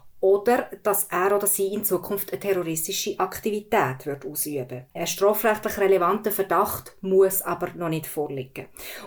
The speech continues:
Und die Massnahmen, die dann dürften ergriffen werden, das wären beispielsweise Kontaktverbot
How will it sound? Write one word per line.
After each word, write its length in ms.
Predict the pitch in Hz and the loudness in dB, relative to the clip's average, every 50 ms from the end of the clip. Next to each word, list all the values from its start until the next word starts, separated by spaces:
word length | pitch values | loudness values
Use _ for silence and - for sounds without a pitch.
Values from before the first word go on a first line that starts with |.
| - | 0
Und 380 | - 208 202 196 196 - - - | 4 6 6 6 4 0 -6 0
die 120 | 190 214 | 4 4
Massnahmen, 680 | 196 190 185 196 240 285 - - - 240 233 233 233 226 | 6 6 6 4 4 2 2 2 4 4 4 4 4 4
die 180 | 220 233 226 220 | 4 2 4 2
dann 220 | 220 220 220 - | 2 0 -2 2
dürften 420 | - 202 214 214 - - - 233 | 2 4 4 4 0 0 0 0
ergriffen 640 | - 190 - - 196 185 196 202 - - - 202 196 | 2 2 0 0 2 2 2 2 0 -4 -4 -2 0
werden, 340 | 202 156 143 135 135 - 131 | 0 0 0 -2 -4 -8 -10
das 220 | 160 156 - - | -6 -4 -4 -2
wären 260 | 175 170 165 170 170 | -2 -4 -4 -6 -6
beispielsweise 720 | 170 185 175 - - - 165 160 - 175 170 165 165 - - | -6 -6 -8 -6 -6 -6 -6 -6 -6 -8 -6 -6 -6 -6 -8
Kontaktverbot 1300 | - - 165 151 - - - 180 208 226 220 - - - - 220 202 - 214 208 208 202 202 - - - | -8 -12 -12 -14 -14 -4 0 0 0 0 -2 -8 -12 -8 -6 -6 -2 2 2 2 2 2 -2 -10 -14 -14